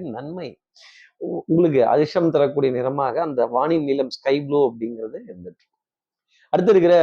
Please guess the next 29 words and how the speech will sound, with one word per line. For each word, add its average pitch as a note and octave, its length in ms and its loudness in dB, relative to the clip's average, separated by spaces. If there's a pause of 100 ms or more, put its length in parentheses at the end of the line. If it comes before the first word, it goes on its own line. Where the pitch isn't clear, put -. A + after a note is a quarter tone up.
மிதுன E3+ 240 4
ராசி E3+ 260 2
நேயர்களை D#3+ 360 4
பொறுத்தவரையிலும் C#3 760 0
டெஸ்ட், - 280 -4
டெஸ்ட். C3+ 360 -4 (640)
அதாங்க D3 340 2
அந்த B2+ 180 -2
பரீட்சை, C#3 360 0
பரீட்சை. B2 240 -2
ஐயோ E3 120 4
மாணவர்களே, E3+ 480 2
நான் D3+ 160 0
உங்களுக்காக D#3+ 380 2
சொல்லல. C3 340 -4 (480)
அஹ், A#2 300 2
லேபு, C3+ 420 4 (380)
ரத்த C3 260 -6
பரிசோதனை, B2 680 -2
பிளட் A#2+ 280 -6
ப்ரெஷரு, A#2 460 -2 (580)
அப்புறம் C3 200 -2
இந்த A#2+ 140 -2
ஆன்லைன் C#3+ 440 -2
டெஸ்ட், A#2 320 -4 (140)
அப்புறம் A#2+ 300 -4
இந்த A#2 120 -4
ஆன்லைன் C3 480 -2 (160)
சர்டிஃபிகேஷன், A#2 760 -6